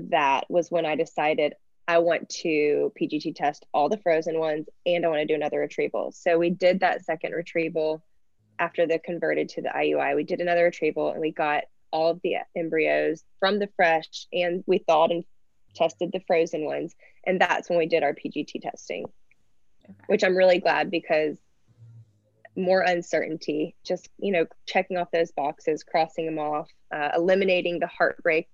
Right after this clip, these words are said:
Speaker 1: of, and, you know, P G T testing is not a hundred percent, you know, accurate. There can be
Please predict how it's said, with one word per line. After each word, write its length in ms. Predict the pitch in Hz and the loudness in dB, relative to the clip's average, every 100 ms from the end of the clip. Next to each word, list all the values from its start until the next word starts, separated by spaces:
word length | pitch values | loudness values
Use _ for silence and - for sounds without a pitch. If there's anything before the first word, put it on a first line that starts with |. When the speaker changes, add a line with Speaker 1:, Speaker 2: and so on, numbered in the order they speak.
| - | -4
Speaker 1:
of, 240 | 170 165 - - - - - _ _ - | 0 0 -4 -16 -20 -20 -20 _ _ 0
and, 200 | 269 262 | 0 0
you 100 | 262 254 | 0 2
know, 100 | 240 | 2
P 140 | 262 | 0
G 100 | 247 | 0
T 140 | 302 | 0
testing 360 | 285 240 - 226 | 4 2 2 -2
is 80 | 220 | 0
not 200 | 208 190 | 2 2
a 40 | |
hundred 300 | 208 196 196 | 2 -2 -2
percent, 400 | 208 202 190 - - - - - - | -4 -2 -2 -4 -10 -20 -20 -20 -10
you 120 | - 175 | -4 2
know, 300 | 160 160 180 _ - - _ - | 2 2 -2 _ -20 -20 _ -4
accurate. 500 | 180 175 - 180 180 | -2 -2 0 2 2
There 200 | 196 175 | 4 4
can 420 | 180 - 180 170 170 | 2 -2 0 0 2
be 240 | 170 170 | 0 0